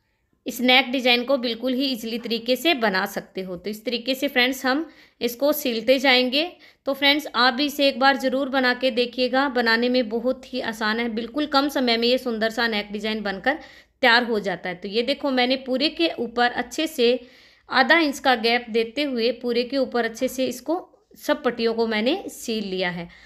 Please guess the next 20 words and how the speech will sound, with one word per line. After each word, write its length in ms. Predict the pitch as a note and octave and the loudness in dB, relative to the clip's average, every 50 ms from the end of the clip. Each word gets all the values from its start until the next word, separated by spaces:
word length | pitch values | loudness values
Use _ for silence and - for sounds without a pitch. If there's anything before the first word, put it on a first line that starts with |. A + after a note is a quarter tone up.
| - _ - | -20 _ -6
अब 120 | - A#3 A#3 | -4 0 2
देखो 240 | D#4+ E4 E4 F#4 | 2 2 2 2
फ्रेंड्स, 360 | F4 E4 E4 D4+ D#4 D#4+ D#4 - - | 0 2 2 2 2 2 -2 -6 -2
अब 220 | - C4 C4+ B3+ D#4+ | 0 2 2 4 2
हमें 300 | D4 C#4+ B3+ C4 C4+ - | 2 2 2 0 0 0
आगे 300 | A3 A3+ A3+ A3+ C4 D#4+ | 0 0 0 0 0 0
भी 80 | D#4+ D#4+ | 0 0
इसका 300 | C#4+ - - - C#4+ C#4 | -2 -4 0 2 2 2
एक 300 | C#4 - - B3 A#3+ A3 A3+ | 2 2 0 -2 -2 -2 -4
डिजाइन 340 | B3 A3 B3 A#3+ B3 B3 - | -4 0 0 0 0 0 0
और 200 | A3+ B3 C#4 B3+ | 0 0 0 2
बनाएंगे। 400 | A#3 A#3+ A3 G3+ G#3 G#3+ A3 - | 0 -2 0 0 -2 -2 -4 -6
देखो, 400 | - G3+ G#3+ G#3+ G#3+ - C4 B3 | -6 -4 -6 -6 -4 -2 -4 -2
इस 200 | - B3 - - _ - | -2 -6 -10 -8 _ 0
तरीके 360 | C4 A#3+ B3 A#3+ - C4 C4 | 0 0 0 -2 -4 -4 -4
से 140 | C4 C#4 C4+ | -2 0 0
हम 140 | C4 B3 | 0 0
इसको 260 | A#3+ A#3+ - - C4+ C4 | -2 -4 -4 -4 -4 -4
फोल्ड 340 | - - A3+ A3+ A#3 A#3 | -2 0 0 2 2 0
करेंगे 520 | A#3 A#3 A#3+ A3+ A3+ A3+ A3+ B3+ D4+ E4+ | 0 0 0 0 0 0 0 -2 -4 -4